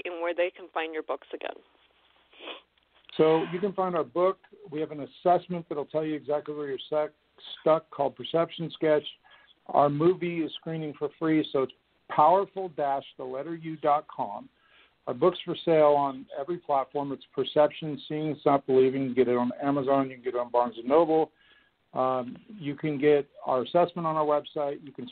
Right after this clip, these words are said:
Speaker 2: screen our movie for free on our website. And the, the movie's winning awards all over the world right now. And it just got Best Picture at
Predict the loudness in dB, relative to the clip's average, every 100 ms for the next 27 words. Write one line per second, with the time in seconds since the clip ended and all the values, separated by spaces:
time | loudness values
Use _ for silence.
0 | -8 -4 0 0 2 0 2 -4 -4 -4
1 | 0 2 4 4 2 2 4 4 0 _
2 | _ _ _ -6 -4 -2 -4 -8 -12 -10
3 | -8 -4 2 6 6 4 0 0 -2 0
4 | 0 2 4 2 0 _ 0 2 2 -4
5 | -8 -10 -12 -16 _ _ _ _ _ _
6 | -8 -8 -8 -10 -12 -16 -12 -10 -6 -4
7 | 2 2 4 0 0 -10 -6 -2 -2 -4
8 | -4 0 0